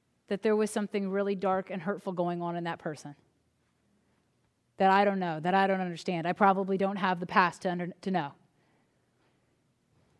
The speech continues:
But I know that God has put me in a place where I can give something that no judicial system can give, and that is forgiveness.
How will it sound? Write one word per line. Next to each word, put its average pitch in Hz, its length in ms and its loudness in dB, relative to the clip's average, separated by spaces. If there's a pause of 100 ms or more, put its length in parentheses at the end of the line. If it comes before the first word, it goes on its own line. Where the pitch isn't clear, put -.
(1300)
But 202 100 2
I 190 80 2
know 190 240 2
that 196 140 -2
God 196 240 2
has 190 120 -4
put 208 200 -6
me 190 120 -4
in 190 80 -4
a 185 40 -8
place 185 440 -6 (220)
where 196 140 4
I 190 120 6
can 196 200 -4
give 196 200 0
something 180 540 -4 (240)
that 196 140 0
no 196 180 2
judicial 185 540 -4
system 175 360 -8
can 170 180 -8
give, 170 220 -4
and 165 80 -6
that 160 140 -4
is 160 100 -8
forgiveness. - 680 -16